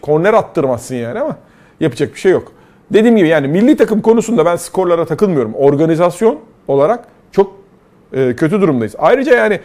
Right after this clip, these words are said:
mesela Kuntz'a da şunu sormak lazım. Niye Al-, Almanya milli takımını size vermediler de ge-, Türkiye milli takımına geldiniz? Gidip mesela Z D F'de galiba yorumculuk yapıyor Kuntz.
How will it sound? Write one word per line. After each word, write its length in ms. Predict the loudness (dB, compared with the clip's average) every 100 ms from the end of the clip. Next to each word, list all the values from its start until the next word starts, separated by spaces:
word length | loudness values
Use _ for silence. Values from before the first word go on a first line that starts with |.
| -12 -8
mesela 300 | -2 -2 0
Kuntz'a 460 | -2 -2 0 2
da 220 | 2 0 -4
şunu 220 | -8 -6
sormak 360 | -4 -4 -4 -2
lazım. 300 | -4 -2 -2
Niye 120 | -2
Al-, 160 | -2 -4 -2
Almanya 460 | -2 -2 -4 -4
milli 220 | -4 -6
takımını 360 | -8 -8 -8 -8
size 260 | -6 -6 -4
vermediler 500 | -4 -6 -6 -4 -4
de 80 |
ge-, 140 | -4 -8 -8
Türkiye 320 | -12 -8 -6
milli 200 | -6 -6
takımına 360 | -10 -12 -10 -8
geldiniz? 480 | -8 -10 -12 -14 -18 _ _ -6
Gidip 220 | -6 -4
mesela 500 | -4 0 2 2 0 -14 _ -14
Z 120 | -2
D 300 | 0 2 2
F'de 280 | 0 0 0
galiba 440 | 0 0 0 -4 -4 -18 _ _
yorumculuk 500 | 0 2 2 0 -2
yapıyor 380 | -4 -4 -4 -4 -8 -12
Kuntz. 240 | -10 -10